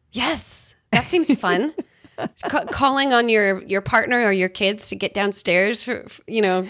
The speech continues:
Speaker 1: it's, it's time for dinner, or grab your, your books. It's time to go to school. Yeah. It's
Speaker 2: I love
Speaker 1: pretty
Speaker 2: that
Speaker 1: exciting.
Speaker 2: the, that the girl said, "I'm getting my jacket," and she's totally not
Speaker 1: She's
Speaker 2: getting
Speaker 1: just
Speaker 2: her
Speaker 1: sitting there.
Speaker 2: jacket. <laughs> She's just
Speaker 1: <laughs>
Speaker 2: ignoring him. So we have a,
Speaker 1: Yeah.
Speaker 2: uh, home intercom system 'cause our house was built in nineteen ninety, and,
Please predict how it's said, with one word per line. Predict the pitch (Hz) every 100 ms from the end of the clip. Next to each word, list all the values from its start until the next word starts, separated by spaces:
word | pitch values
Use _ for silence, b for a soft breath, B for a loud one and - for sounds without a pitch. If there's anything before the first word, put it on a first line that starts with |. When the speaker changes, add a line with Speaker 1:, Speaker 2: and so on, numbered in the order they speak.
| - -
Speaker 1:
it's, | - - 233
it's | -
time | 302 269
for | 214
dinner, | 214 214 233 262 233
or | 190 190
grab | 196 214 214
your, | 190 190 -
your | 190
books. | 190 202 -
It's | 185 -
time | 196
to | 185
go | 180
to | 185
school. | - 185 226
Yeah. | 262 202 165 - B B B B
It's | -
Speaker 2:
I | 180
love | 196
Speaker 1:
pretty | 320 185
Speaker 2:
that |
Speaker 1:
exciting. | 175 175 - 165
Speaker 2:
the, |
that | 185
the | 147
girl | 170 165
said, | - 151
"I'm | 147 196
getting | 247 359 359
my | 285
jacket," | 226 277 302 214 147
and | 147
she's | 180 -
totally | 202 175 160
not | 143 147
Speaker 1:
She's | -
Speaker 2:
getting | 151 147
Speaker 1:
just | 147
Speaker 2:
her | 147
Speaker 1:
sitting | 151
there. | 151 262
Speaker 2:
jacket. | 196
<laughs> |
She's | - 220 302 330
just | 277 339 -
Speaker 1:
<laughs> |
Speaker 2:
ignoring | 175 156 170 196 -
him. | - - _ B B B
So | 226
we | 240 269
have | 269 220 196
a, | 170 156
Speaker 1:
Yeah. | -
Speaker 2:
uh, | 151 143 135
home | 165 175
intercom | 156 151 135 135
system | 139 131 131 131
'cause | 127
our | 135 135
house | 127 -
was | 123
built | 139 123
in | 139
nineteen | 127 139 147
ninety, | 131 117 120 131 -
and, | 131 135 127